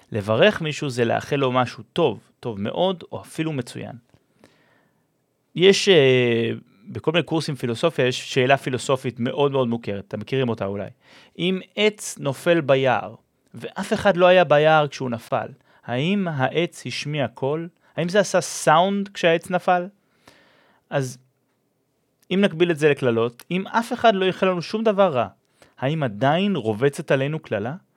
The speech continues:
או שזה רק בראש שלנו? כללת ההנחה היא בעצם מושג שלמדתי מהמנטור העסקי שלי, זיו רביב,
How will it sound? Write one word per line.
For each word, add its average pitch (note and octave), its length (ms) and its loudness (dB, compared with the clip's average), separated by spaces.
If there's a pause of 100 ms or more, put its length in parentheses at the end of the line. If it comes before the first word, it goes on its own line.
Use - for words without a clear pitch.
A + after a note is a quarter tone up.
(260)
או A3+ 100 -4
שזה G3+ 440 2
רק G#3 220 2
בראש E3 300 4
שלנו? F#2+ 260 -6 (1600)
כללת E3 340 2
ההנחה F3+ 600 2 (800)
היא B2+ 360 -8
בעצם E3+ 320 -2
מושג D#3+ 500 -2
שלמדתי D#3+ 440 0
מהמנטור C3 500 2
העסקי G#2+ 280 -4
שלי, G#2 280 -10
זיו G#2+ 240 -6
רביב, G2 400 -6